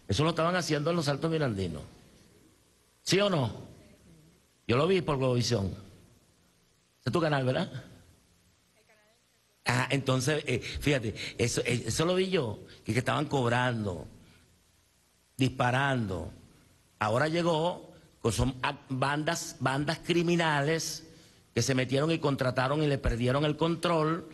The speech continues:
Alguien tiene que asumir la responsabilidad de sacar esas bandas y que la gente pueda vivir en paz. O vamos a tener que el, el, los Altos Mirandinos se conviertan en un territorio donde nadie puede pasar. ¿Entiende?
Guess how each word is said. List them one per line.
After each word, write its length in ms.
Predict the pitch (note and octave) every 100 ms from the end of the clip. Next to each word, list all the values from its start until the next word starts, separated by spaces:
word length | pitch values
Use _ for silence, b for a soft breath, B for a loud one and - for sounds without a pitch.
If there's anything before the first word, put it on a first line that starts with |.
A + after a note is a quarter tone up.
| B B
Alguien 440 | - A#2 G#2+ A#2 G#2
tiene 280 | C3+ C3+ D3+
que 60 |
asumir 300 | D3+ D#3+ D#3+
la 120 | E3
responsabilidad 1080 | D#3+ E3 D#3+ D#3 C#3+ C#3+ A#2+ A#2+ A2+ A#2 C3+ B B B B -
de 160 | - C3
sacar 360 | B2 - G#2+
esas 220 | A#2+ D3
bandas 460 | D3 D#3 E3 F3+ E3+ B B B
y 100 | C3+
que 100 | C3+
la 100 | B2
gente 220 | A#2 A2+
pueda 180 | C3 D#3+
vivir 200 | E3 D#3+
en 100 | E3+
paz. 200 | E3+ G#2 - - - - B B
O 120 | -
vamos 240 | B2 B2+ D#3
a 80 | D3
tener 340 | C3 B2+ C3
que 600 | D3+ C#3+ B2 F#2+ - - -
el, 500 | G#2+ A2+ A2 A2 F2 B B
el, 380 | - A#2+ A#2 A2
los 160 | A2 C3+
Altos 220 | A#2+ D#3
Mirandinos 460 | D3+ B2+ A#2+ B2+
se 80 | C#3
conviertan 420 | B2 A2+ A#2+ A#2+
en 40 | C#3
un 60 | C3+
territorio 480 | C#3+ A#2+ A2+ A#2+
donde 180 | C3+ B2
nadie 260 | A2+ A2+ B2
puede 200 | B2+ B2
pasar. 320 | A2 - E2+ - E3+ - - E3+ F#3+ G3 - - - _ _ _ -
¿Entiende? 480 | B2+ D3 D3 G#2